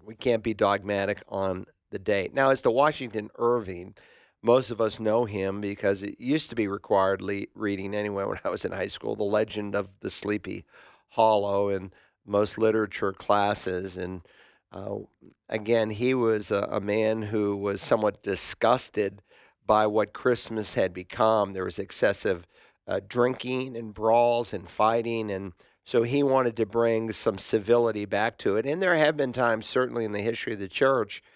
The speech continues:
where people have been opposed to celebrating Christmas, largely due to the fact that it was celebrated with gross excesses, and the Lord's, uh, name and birth that people said they were celebrating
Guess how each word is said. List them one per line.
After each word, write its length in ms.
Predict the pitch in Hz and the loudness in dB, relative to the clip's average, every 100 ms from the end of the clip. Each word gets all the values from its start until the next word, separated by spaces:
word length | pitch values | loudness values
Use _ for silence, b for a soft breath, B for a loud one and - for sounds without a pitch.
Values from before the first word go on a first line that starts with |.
| b b b - | b b b -2
where 220 | 113 110 | 2 2
people 460 | - 123 120 113 | 0 -2 0 0
have 340 | 113 107 107 98 | 2 4 2 0
been 240 | 107 107 | 0 0
opposed 600 | 104 - 127 120 123 - | -2 -2 2 4 2 -2
to 100 | 113 | -4
celebrating 720 | 104 113 104 101 107 101 98 | 0 2 2 2 0 -2 -6
Christmas, 640 | 107 - 123 - 104 107 - b b b | -10 -2 0 0 -4 -4 -6 b b b
largely 760 | - 107 120 185 190 - 123 117 | 0 4 6 4 0 -4 -2 -2
due 240 | 110 113 | -2 -2
to 80 | 113 | 0
the 100 | 117 | -2
fact 560 | 110 - 98 110 - 110 | -4 -2 0 0 -4 0
that 300 | 110 110 117 | 2 2 -2
it 240 | 123 123 - | -2 -2 0
was 380 | 117 120 131 | 2 4 2
celebrated 800 | 123 - 113 117 117 117 123 120 | -2 2 4 4 4 2 2 0
with 220 | 120 120 | -4 -6
gross 400 | - 107 107 113 | -2 2 2 2
excesses, 920 | 107 117 - - 107 98 - 107 123 | -2 -2 -2 2 4 2 -2 -2 0
and 120 | 117 107 | -2 -2
the 80 | |
Lord's, 460 | 104 107 113 117 - b b b b - | 0 2 2 2 -4 b b b b -6
uh, 80 | |
name 580 | 104 104 107 117 123 123 | -4 0 2 2 2 0
and 380 | 101 98 90 - | 0 -2 -8 -2
birth 400 | 107 104 123 - | 2 4 2 -2
that 240 | 95 95 _ _ - | -2 -2 _ _ -10
people 340 | 95 107 107 | -6 -6 -4
said 260 | - 113 110 | 2 2 4
they 120 | 110 | 2
were 120 | 107 | -2
celebrating 800 | 104 117 110 113 107 104 104 104 | -2 2 2 2 0 0 -2 -6